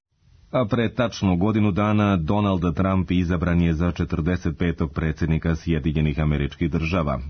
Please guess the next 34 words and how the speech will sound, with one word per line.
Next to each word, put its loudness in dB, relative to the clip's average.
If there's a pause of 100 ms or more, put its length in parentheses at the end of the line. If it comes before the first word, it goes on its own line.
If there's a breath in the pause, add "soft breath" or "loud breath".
(140)
Međunarodni 2
ekonomski 0
stručnjaci 0
ocenjuju 0
da 0
američki 0
predsednik -2
negativno 0
utiče 0
na 2
svetsku -4
ekonomiju. 0 (520 soft breath)
Eksperti -2
u 2
susednim 0
zemljama, 2
Kanadi 0
i 0
Meksiku, -2
ali 0
i 0
u 0
Irskoj, 0 (360 soft breath)
tvrde 0
da 0
zbog -2
američke 0
politike -2 (120)
posebno -2
loše -2
posledice -2
trpe -2
njihove 0
države. -4